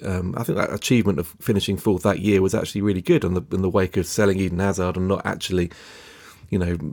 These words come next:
adding to the squad the way that he wanted necessarily. But we sort of remember the, the unravelling after that seventeen match unbeaten run in the second season, um, and,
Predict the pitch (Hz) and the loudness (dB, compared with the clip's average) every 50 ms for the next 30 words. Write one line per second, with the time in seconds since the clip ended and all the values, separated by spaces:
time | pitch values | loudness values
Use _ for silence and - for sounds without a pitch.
0 | - - - - - - - - 117 107 104 98 92 - 98 98 92 - - 107 | -10 -10 -12 -12 -12 -8 -2 0 2 2 2 0 0 0 0 -2 -2 0 2 4
1 | 98 95 82 95 101 - - - _ - 104 98 104 98 90 90 87 90 92 85 | 4 4 4 2 -4 -6 -8 -14 _ -2 2 4 4 4 2 0 -2 -4 0 2
2 | 101 113 120 117 - - 87 87 82 - 90 - - 92 90 90 90 95 110 - | 4 4 4 2 -2 -4 -4 -4 -6 -6 -8 -6 -6 -4 -4 -4 -6 -6 -8 -10
3 | - - - - - - - _ _ _ _ 139 110 120 131 120 - - 104 107 | -14 -20 -20 -20 -20 -20 -20 _ _ _ _ 2 4 4 4 2 2 2 2 4
4 | 110 110 117 117 113 107 113 107 101 110 110 110 104 104 113 113 110 110 113 123 | 4 4 4 4 6 6 4 6 6 6 6 6 4 4 4 4 4 4 4 4
5 | 131 123 110 98 90 85 87 87 87 95 - - - 110 110 104 - - 101 98 | 4 4 4 4 2 2 0 -2 -4 -4 -6 -2 2 2 2 2 2 0 0 0
6 | - - - 110 98 101 - 107 101 98 101 104 - - 104 98 98 101 101 95 | -2 0 0 0 0 0 0 0 0 0 0 -2 -2 -2 -2 0 2 2 0 0
7 | 92 98 101 101 98 98 98 98 - - 127 - - 120 107 - 101 92 87 92 | 0 0 0 2 2 0 0 -2 -2 -2 -2 -2 -2 -4 -4 -2 -2 -2 -2 -2
8 | 92 90 104 120 143 - - 110 104 104 104 104 107 107 110 110 - - - 110 | -4 -4 -4 -4 -6 -6 -6 -4 -2 -2 -2 -2 -2 -2 -4 -6 -6 -4 0 2
9 | 110 110 107 - 139 | 2 2 0 -2 -6